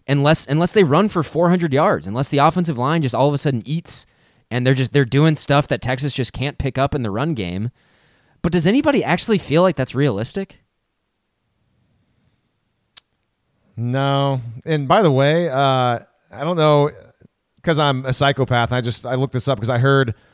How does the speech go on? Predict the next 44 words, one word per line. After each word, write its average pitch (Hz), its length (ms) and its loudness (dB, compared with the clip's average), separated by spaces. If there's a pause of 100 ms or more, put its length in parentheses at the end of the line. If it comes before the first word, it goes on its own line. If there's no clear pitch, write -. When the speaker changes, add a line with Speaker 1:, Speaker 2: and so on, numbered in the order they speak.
(480)
Speaker 2:
somebody 156 240 2
talking 143 280 4
about 123 200 2
Davis 123 260 0
Beville 120 380 0
and 117 120 -4
the 110 60 -4
Cotton 131 300 0
Bowl. 107 260 0 (540)
Or, 147 120 2
um, 143 180 0
it 202 80 2
was 190 100 6
the 165 80 2
Peach - 300 0
Bowl. 78 200 -4
It - 160 -20
Speaker 1:
I'm 151 80 -4
Speaker 2:
was 127 60 -2
Speaker 1:
sorry, 127 160 8
Speaker 2:
the - 20 6
Speaker 1:
yes, 117 140 4
Speaker 2:
Peach - 40 -4
Speaker 1:
the - 60 2
Speaker 2:
Bowl 101 80 4
Speaker 1:
Peach 175 100 4
Speaker 2:
last - 120 -4
year, 101 40 -2
Speaker 1:
Bowl. 87 60 -2
Speaker 2:
not 107 80 -4
Speaker 1:
The 143 80 0
Speaker 2:
the 143 40 6
Speaker 1:
Peach 160 180 4
Bowl. - 140 -10 (360)
Speaker 2:
Did 190 160 4
you, 269 160 -6 (180)
uh, 127 240 -2 (340)
so - 140 0
Davis 262 300 2
Beville, 190 300 4
he 202 100 2
didn't, 302 260 -6
he 165 120 -4
did, 254 180 -6